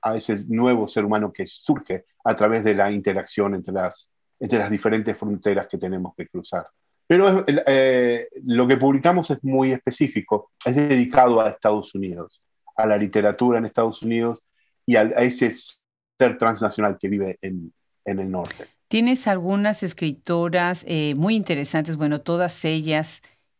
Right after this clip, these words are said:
Speaker 2: pero antes de pasar a ese tema, me gustaría hablar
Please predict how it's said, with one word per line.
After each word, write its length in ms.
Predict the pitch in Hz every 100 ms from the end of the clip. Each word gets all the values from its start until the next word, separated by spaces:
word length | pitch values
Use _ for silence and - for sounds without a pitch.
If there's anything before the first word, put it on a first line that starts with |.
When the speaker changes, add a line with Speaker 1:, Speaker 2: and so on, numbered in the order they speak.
| _
Speaker 2:
pero 320 | 190 190 190 208 -
antes 240 | 247 277
de 100 | 254
pasar 420 | 262 190 - 190
a 60 | 190
ese 200 | 180 175
tema, 300 | 165 175 185
me 80 | 185
gustaría 420 | 180 - 214 254
hablar 400 | 233 214 208